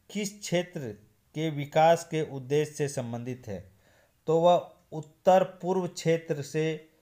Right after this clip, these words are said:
यह जुड़ा हुआ योजना है, पीएम डिवाइन योजना। चार नंबर का क्वेश्चन है, "The ट्रिपिंग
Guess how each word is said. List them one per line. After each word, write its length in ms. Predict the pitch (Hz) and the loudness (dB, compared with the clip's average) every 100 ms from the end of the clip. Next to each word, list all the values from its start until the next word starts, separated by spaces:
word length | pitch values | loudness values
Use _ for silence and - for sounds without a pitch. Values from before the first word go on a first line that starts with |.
| _ - | _ -6
यह 140 | 131 | -4
जुड़ा 320 | 131 135 147 151 | -2 2 4 6
हुआ 260 | 135 143 | 6 4
योजना 460 | 135 131 120 123 117 | 2 -2 -4 -4 -2
है, 260 | 101 87 - _ _ _ _ _ - | -4 -10 -18 _ _ _ _ _ -8
पीएम 420 | 139 147 160 160 117 - _ _ _ - | -2 0 0 0 -8 -18 _ _ _ -16
डिवाइन 500 | 110 127 127 135 135 | -6 0 4 4 0
योजना। 500 | 117 101 98 82 87 - _ _ _ _ _ _ _ _ | -4 -6 -8 -10 -14 -20 _ _ _ _ _ _ _ _
चार 260 | - 143 151 | 4 4 4
नंबर 180 | 165 156 | 2 0
का 120 | 160 | -2
क्वेश्चन 400 | - 151 160 151 | -2 -2 -2 -2
है, 260 | 160 190 - _ _ _ _ _ - | -2 -4 -12 _ _ _ _ _ -20
"The 280 | 117 160 175 | 2 6 6
ट्रिपिंग 720 | 175 156 165 160 190 170 101 | 4 -4 -4 -4 -4 -4 -6